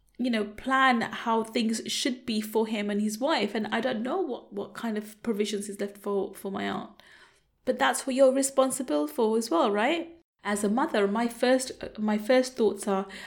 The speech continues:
how do I take care of my children if I'm not here? So obviously I have investments in place, I have insurance in place,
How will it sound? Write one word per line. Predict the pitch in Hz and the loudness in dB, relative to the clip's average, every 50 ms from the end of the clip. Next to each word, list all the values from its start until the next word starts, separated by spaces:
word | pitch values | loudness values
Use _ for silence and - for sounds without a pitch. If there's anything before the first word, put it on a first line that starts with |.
| - - - | -16 -16 -12
how | - - 226 226 240 247 247 | -4 0 4 6 6 6 6
do | 247 262 | 6 4
I | 254 254 | 2 2
take | 254 - - 240 - 220 | 0 -2 -2 -2 -2 -2
care | - 226 214 202 | -2 -2 -2 -2
of | 208 - | 0 0
my | 214 226 | 0 -2
children | 226 226 - - 330 339 330 - 233 202 | -2 -2 -2 0 2 2 2 0 -2 -4
if | 202 - | -4 -2
I'm | 208 202 190 | -2 -2 -2
not | 202 - 202 | -2 -2 -4
here? | 196 208 208 - 202 | -6 -6 -6 -6 -4
So | - 214 202 202 208 | -2 -2 -4 -2 -2
obviously | 208 208 202 214 233 220 - 226 214 | -2 0 0 0 -2 -2 -2 0 0
I | 208 | 0
have | 208 214 202 190 190 - | 0 0 0 -2 0 -2
investments | - 185 190 196 233 254 247 - 247 233 233 - | -2 -2 0 0 -2 -2 -2 -4 -6 -6 -4 -4
in | 240 226 | -4 -4
place, | 240 240 220 226 226 226 233 226 - - - - - - - - | -2 0 0 0 2 0 -2 -4 -6 -8 -10 -12 -12 -10 -4 -2
I | - 214 | 0 0
have | 196 214 202 208 | 2 2 0 0
insurance | - 180 185 - - - 262 247 240 240 240 233 233 - | 0 -2 -2 -2 -2 0 0 2 2 0 -2 -4 -4 -4
in | 233 226 | -4 -6
place, | - - 226 220 226 220 220 226 220 - | -4 -2 0 0 2 0 0 -2 -4 -6